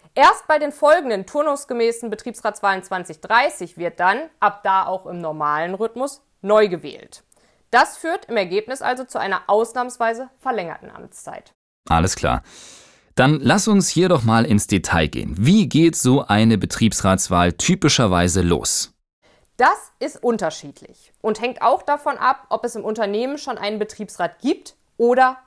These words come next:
Speaker 1: nicht. Betriebsratswahlen gehen jedoch immer von der Arbeitnehmerseite aus. Insgesamt erfolgt der gesamte Betriebsratswahlprozess sehr autonom auf Arbeitnehmerseite. Hauptverantwortlich für die Durchführung der Wahl an sich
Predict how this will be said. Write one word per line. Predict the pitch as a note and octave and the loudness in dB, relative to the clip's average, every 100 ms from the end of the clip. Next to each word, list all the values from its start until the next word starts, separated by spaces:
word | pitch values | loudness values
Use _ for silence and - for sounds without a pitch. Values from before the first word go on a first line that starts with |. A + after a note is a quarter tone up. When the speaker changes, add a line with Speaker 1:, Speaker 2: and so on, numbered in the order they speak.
| - | -8
Speaker 1:
nicht. | F#3+ F#3 - - - _ _ _ _ _ | -6 -8 -14 -20 -20 _ _ _ _ _
Betriebsratswahlen | B3+ - E4+ G4 E4 F4 - C#4+ D4 D4+ | -10 -4 -4 -2 -2 -2 0 0 0 -4
gehen | A#3 B3 | -8 -4
jedoch | A#3+ A3+ - _ _ | -2 -2 -4 _ _
immer | C#4 C#4+ E4 E4+ F#4+ - | -2 2 2 2 -2 -6
von | D#4+ | -4
der | C#4+ - | -2 0
Arbeitnehmerseite | A#3 A3+ - G3 G3+ F#3 D#3+ D3+ C#3+ E3 - | 0 0 -4 -4 -2 -2 -4 -6 -8 -10 -8
aus. | D#3+ D#3 - - _ _ _ _ | -6 -6 -12 -16 _ _ _ _
Insgesamt | C#4 D#4+ - D4+ B3 C#4 A#3 D#4 | -4 -4 -6 -2 2 2 2 -6
erfolgt | - - B3+ B3 A#3+ | -6 -2 -2 -2 -2
der | |
gesamte | G#3+ G#3 B3 D#4 G#4+ C4+ | -4 0 0 0 -2 -8
Betriebsratswahlprozess | C4 - D4 - - - F3+ F3+ F#3+ - - B3+ B3 - | -10 -10 -12 -4 -2 -2 -2 -2 -2 -6 -8 -8 -8 -12
sehr | - F#3 B3 B3+ | -14 0 2 2
autonom | G#3+ A#3 A3 G3+ G3 F#3 | 2 -2 -2 -2 -2 -2
auf | E3+ - | -6 -6
Arbeitnehmerseite. | E3+ D3+ D3+ D#3 D3 C#3+ C#3 C3+ - - - _ _ _ _ | -6 -6 -8 -10 -12 -12 -10 -12 -14 -20 -20 _ _ _ _
Hauptverantwortlich | A#3 D4+ - - C4+ D#4+ - D#4+ D#4+ D#4 D4+ | 4 4 2 -4 -2 -4 -4 -2 -2 -6 -12
für | C4+ | -10
die | A3 F3 | -8 -8
Durchführung | G#3 G#3+ A3 - B3+ C4+ D4 D4 | -4 -4 -4 -6 -8 -4 -4 -4
der | C4 B3+ | -4 0
Wahl | C4 C#4 | 2 2
an | - G3+ | 0 -4
sich | F#3 B3 F4+ _ | -4 -6 -8 _